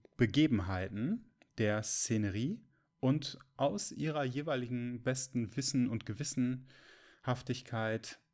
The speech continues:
beschreiben sie dann eben genau das Gesehene, Gehörte und plötzlich sind eben ganz viele Details unterschiedlich,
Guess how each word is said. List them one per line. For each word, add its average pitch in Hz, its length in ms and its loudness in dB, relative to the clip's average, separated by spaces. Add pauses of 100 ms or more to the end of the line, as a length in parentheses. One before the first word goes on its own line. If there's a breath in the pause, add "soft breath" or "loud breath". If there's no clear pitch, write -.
(140)
beschreiben 120 440 -2
sie 107 180 -4
dann 104 280 -4
eben 104 280 -6
genau 95 260 -4
das - 340 -4
Gesehene, 120 560 -2
Gehörte 120 600 -2 (300 loud breath)
und - 300 2 (140)
plötzlich - 640 -4
sind - 440 -2 (120)
eben 131 200 -4
ganz 131 220 -2
viele 170 240 -2
Details 110 440 -4
unterschiedlich, - 880 -4